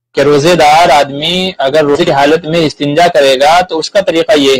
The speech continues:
है कि पाखाने का जो मकाम है उसको टाइट करे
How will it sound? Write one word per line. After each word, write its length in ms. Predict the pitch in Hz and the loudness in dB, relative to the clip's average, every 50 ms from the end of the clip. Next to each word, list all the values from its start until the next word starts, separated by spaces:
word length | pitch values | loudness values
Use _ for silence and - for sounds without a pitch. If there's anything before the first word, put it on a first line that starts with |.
| 131 | 0
है 180 | 139 156 170 190 | 0 0 0 0
कि 1080 | 190 _ _ _ _ _ _ _ _ _ _ _ _ _ _ _ _ _ _ _ 175 160 | -4 _ _ _ _ _ _ _ _ _ _ _ _ _ _ _ _ _ _ _ -4 -2
पाखाने 500 | - - 160 156 139 180 180 196 214 214 | 0 0 0 2 2 0 0 0 0 0
का 80 | 214 | 0
जो 140 | 196 196 185 | 0 0 0
मकाम 380 | 170 160 - 170 165 160 160 160 | -2 -2 0 0 0 0 0 -2
है 240 | 156 170 185 202 208 | -4 -2 -2 0 0
उसको 340 | 190 175 - - _ 196 190 190 196 196 196 - - _ _ _ _ _ _ _ _ | 0 -2 -4 -4 _ 0 2 2 2 2 0 -2 -6 _ _ _ _ _ _ _ _
टाइट 280 | - 143 160 202 208 - | 0 2 2 2 0 0
करे 200 | - 208 202 | 0 0 0